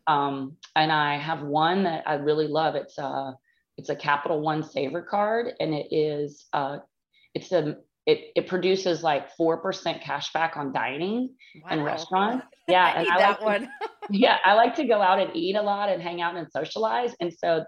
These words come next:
Speaker 1: I use that pretty much for everything. Um, I have a Costco card, and Costco is great for Costco itself, but it's also the best one that I've found for gas kickbacks, which we know how expensive gas is right now.
Speaker 2: Mm-hmm.
Speaker 1: It's just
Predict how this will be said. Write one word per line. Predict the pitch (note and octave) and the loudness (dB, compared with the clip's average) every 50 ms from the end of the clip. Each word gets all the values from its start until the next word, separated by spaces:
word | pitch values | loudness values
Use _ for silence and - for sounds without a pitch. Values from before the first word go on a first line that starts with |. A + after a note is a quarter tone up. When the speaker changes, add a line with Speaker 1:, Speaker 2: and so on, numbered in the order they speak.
| _ _ - - - - | _ _ -20 -12 -4 0
Speaker 1:
I | D#3+ E3 | 0 2
use | E3 D#3+ E3 E3+ E3 E3+ | 2 2 0 -2 -2 0
that | D#3+ D#3 D#3+ E3 - - | 0 2 2 2 0 0
pretty | B3 C4 E4 | 0 2 4
much | C#4 F#3+ - - | 4 2 0 -4
for | - - - | -8 -4 -2
everything. | D#3+ E3 E3+ E3 - - - - - - - - _ _ - _ - - _ - | -2 -2 -2 -4 -8 -10 -14 -16 -16 -16 -16 -18 _ _ -20 _ -20 -10 _ 0
Um, | E3 D#3 D3+ D3 C#3+ D3 C#3+ C#3+ D3 D3 - _ _ _ _ _ _ - - _ - | 0 2 2 0 -2 -4 -6 -8 -10 -12 -16 _ _ _ _ _ _ -20 -8 _ 0
I | D#3 D#3 | 0 2
have | D#3+ D#3+ D#3+ | 2 0 -2
a | E3+ | -2
Costco | - E3+ E3 D#3 - - G3 F#3+ - | 0 0 -2 -2 0 0 0 0 0
card, | G3+ F#3 F#3 F#3 G3 G3+ G#3+ G#3 - | 0 2 4 4 6 6 4 4 2
and | F3+ D#3+ E3 - | -2 -4 -4 -4
Costco | - E3+ F#3 F#3 - A3+ G#3 | -2 -2 -2 -2 0 0 0
is | F#3+ - | 0 2
great | - F3+ F3 F3 - | 2 2 2 2 0
for | - E3+ - | -4 -6 -6
Costco | - - C3+ - D3 - - A3 A3+ A3+ G3 | -6 -6 -4 -4 -4 0 2 4 4 4 4
itself, | - - - - D3+ E3+ B3 B3 - - | 0 -2 -6 -4 -4 -2 -4 -4 0 0
but | F3 D#3+ | 0 0
it's | - - - - | 0 -2 2 4
also | D3+ F3 F#3 F#3 - G3+ F3+ | 6 6 4 2 0 -4 -4
the | F3 D#3+ | -4 -2
best | - D#3+ E3 D#3+ - - - - | 0 0 0 0 -2 -8 -12 -6
one | - D#3+ D#3 D3+ C#3+ | -2 0 0 0 0
that | C#3+ C#3 | -2 -2
I've | C3+ C3+ - | -2 -2 -2
found | - D#3 C#3 C#3+ C#3 - | -2 -2 -2 -2 -4 -6
for | C#3+ B2 A#2 _ - | -12 -14 -12 _ -2
gas | C3+ A2 A#2 B2+ - A#3+ E4+ - - - _ _ _ _ _ _ - _ _ _ - | 0 0 0 0 -2 -2 -4 -6 -12 -20 _ _ _ _ _ _ -20 _ _ _ -2
kickbacks, | A3 A3 A3 - A#3 B3 F4+ - - - | -2 0 2 2 2 2 2 0 -2 -4
which | F3+ - - | -4 -4 -2
we | F3+ F3 | -2 -2
know | E3 D#3 | -2 -2
how | D#3+ D3+ D3 C#3+ D3+ | -2 0 0 -2 -2
expensive | - - - E3+ D#3+ - - | -2 -4 -4 -4 -4 -4 -4
gas | - - F#3 F3+ F3 F#3 | -6 -6 -6 -6 -8 -8
is | F3 F3+ | -6 -4
right | G#3+ G#3+ G#3+ | -4 -4 -2
now. | G#3+ G#3 G3+ | -2 -2 -2
Speaker 2:
Mm-hmm. | |
Speaker 1:
It's | F3+ - - | -4 -6 -8
just | D#3+ D#3 | -14 -16